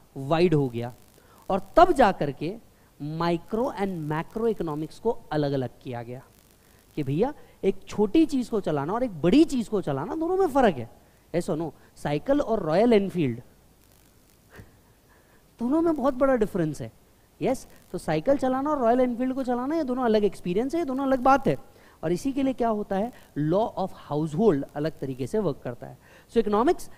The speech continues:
is a Greek word, कौन सा बेटा, oikonomos या oikonomia, the law of household।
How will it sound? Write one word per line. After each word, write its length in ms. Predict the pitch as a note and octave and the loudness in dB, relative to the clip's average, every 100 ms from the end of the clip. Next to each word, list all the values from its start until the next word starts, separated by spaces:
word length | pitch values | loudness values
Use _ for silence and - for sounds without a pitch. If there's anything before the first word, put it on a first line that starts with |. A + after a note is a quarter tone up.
| - | 0
is 140 | A3+ | 4
a 60 | F4 | 4
Greek 340 | A#3+ A#3+ - | 4 0 0
word, 200 | D3 F3 A#3+ - - | -2 -2 -4 -12 -4
कौन 180 | F3 | -4
सा 120 | F#3 G#3 | 0 0
बेटा, 240 | G3+ C#4 - - - | 0 -2 -6 -12 -2
oikonomos 680 | D#3+ D#3+ A#3 G#3+ G3+ D4+ - - | -2 0 -2 0 -2 -4 -6 -4
या 120 | - | -2
oikonomia, 640 | D3 D#3+ G3 G3 F#3+ C4 A#3 | -2 -2 -2 -4 -4 -6 -8
the 80 | F3 C#3+ | -6 -2
law 140 | E3+ F3 A#3 | 0 4 4
of 160 | F4+ - - - - | 4 -4 -20 -20 -8
household। 520 | D3+ E3 - C3 A2 | -2 -2 -2 -6 -8